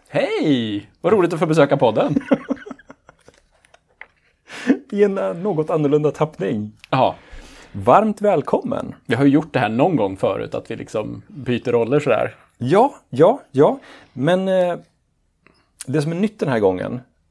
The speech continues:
Speaker 2: är att du faktiskt är här i egenskap av en publicerad författare.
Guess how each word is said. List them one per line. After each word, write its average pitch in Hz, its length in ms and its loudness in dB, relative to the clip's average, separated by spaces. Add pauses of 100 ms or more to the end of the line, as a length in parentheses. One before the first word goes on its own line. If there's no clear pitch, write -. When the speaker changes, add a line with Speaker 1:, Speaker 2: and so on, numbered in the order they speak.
(140)
Speaker 2:
är 113 180 2
att 107 240 -4
du 110 320 -2 (200)
faktiskt - 440 -6
är 117 80 0
här 98 360 -4
i 110 220 -6
egenskap 107 520 -6
av 98 120 -6
en 95 340 -8
publicerad 110 640 -8
författare. 151 540 -8